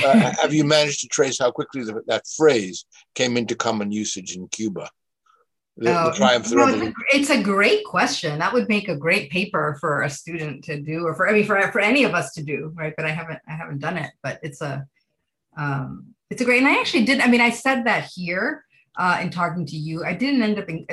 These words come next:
Speaker 1: I, that was gonna be in the book at one point, and then it, I forgot to include it at the <laughs> end. So, uh, so I didn't actually talk about, um, talk about that, that in the book, the, the, the,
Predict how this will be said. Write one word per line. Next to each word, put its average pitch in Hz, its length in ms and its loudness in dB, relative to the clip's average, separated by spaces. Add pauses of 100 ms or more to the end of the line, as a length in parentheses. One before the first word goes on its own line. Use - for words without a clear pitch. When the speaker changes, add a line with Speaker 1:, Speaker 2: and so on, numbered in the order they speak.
(160)
Speaker 1:
I, 196 80 -4
that 202 240 -2
was 208 180 0
gonna 233 160 0
be 226 300 -2
in 233 120 4
the 220 80 0
book 233 200 -4
at 220 100 -10
one 220 200 -4
point, 208 340 -6
and 180 160 -4
then 180 120 -4
it, 160 240 -10
I 156 160 -6
forgot 147 380 -6
to - 240 -8
include 156 360 -8
it 143 160 -8
at 147 140 -12
the - 220 -6
<laughs> - 60 -8
end. 139 140 -2
So, - 420 -4 (460)
uh, 165 240 0
so 208 140 0
I 185 120 2
didn't 214 300 0
actually 170 320 -6
talk 147 320 -8
about, 156 400 -6 (100)
um, 143 480 -8 (1000)
talk 160 220 -6
about 139 280 -8
that, 131 200 -8 (200)
that 139 280 -10
in 143 120 -6
the 139 60 -6
book, - 180 -20 (240)
the, 147 80 -10
the, 147 160 -10
the, 170 480 -10